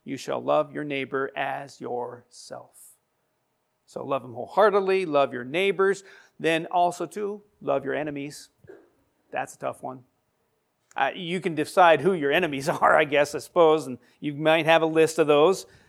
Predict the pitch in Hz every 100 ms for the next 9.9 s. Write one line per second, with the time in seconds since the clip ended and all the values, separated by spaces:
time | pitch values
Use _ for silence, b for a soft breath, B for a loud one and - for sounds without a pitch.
0 | b - 135 147 139 139 135 139 135 135
1 | 139 147 135 131 147 139 135 135 143 143
2 | 117 _ _ _ _ - 156 131 117 -
3 | 135 123 131 127 123 143 156 _ _ _
4 | _ _ _ _ - 156 180 175 175 -
5 | 185 180 185 165 196 202 185 196 175 147
6 | 185 185 214 220 214 208 208 185 156 185
7 | 180 208 208 208 208 190 165 165 - 185
8 | 202 202 180 175 180 185 180 180 - 202
9 | 190 185 - 170 151 - 143 117